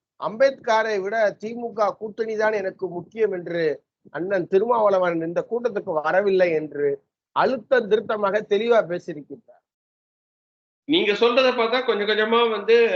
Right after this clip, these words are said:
Speaker 2: ஆதவ் அர்ஜுன் வந்து விஜயோட போய் சேர்ந்துருவாரு அப்படின்ற மாதிரி தான் தோணுது. ஏன்னா வந்து, அஹ், திருமாவளவனும் வந்து இப்போ ஆதவ் அர்ஜுனுக்கு எகெயின்ஸ்டா போயிட்டாருன்னு வச்சுப்போம். கட்சியிலேருந்து வெளியனுப்பப்படுகிறார், இல்லாட்டினா வந்து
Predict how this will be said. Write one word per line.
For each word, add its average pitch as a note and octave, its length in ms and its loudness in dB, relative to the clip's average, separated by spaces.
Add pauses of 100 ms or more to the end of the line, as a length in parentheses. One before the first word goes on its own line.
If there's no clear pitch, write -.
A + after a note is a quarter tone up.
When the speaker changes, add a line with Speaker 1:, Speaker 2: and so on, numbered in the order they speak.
(280)
Speaker 2:
ஆதவ் F#3+ 340 -2
அர்ஜுன் E3 320 -4
வந்து E3+ 180 -6
விஜயோட F#3 480 0
போய் D#3+ 240 -4
சேர்ந்துருவாரு E3 560 -4
அப்படின்ற C#3 340 -6
மாதிரி C#3+ 220 -4
தான் D3+ 220 -4
தோணுது. C#3+ 400 -6
ஏன்னா D#3 300 -2
வந்து, D#3+ 240 -10 (840)
அஹ், B2+ 640 -4
திருமாவளவனும் G3 1080 0
வந்து G#3 260 -2 (120)
இப்போ F#3+ 200 -10 (100)
ஆதவ் F#3 340 -2
அர்ஜுனுக்கு E3 460 -6
எகெயின்ஸ்டா F3 540 -2 (100)
போயிட்டாருன்னு E3 580 -2
வச்சுப்போம். - 360 -12 (460)
கட்சியிலேருந்து D3+ 500 -2
வெளியனுப்பப்படுகிறார், D#3 1200 0
இல்லாட்டினா D#3+ 440 -4
வந்து D3+ 280 -6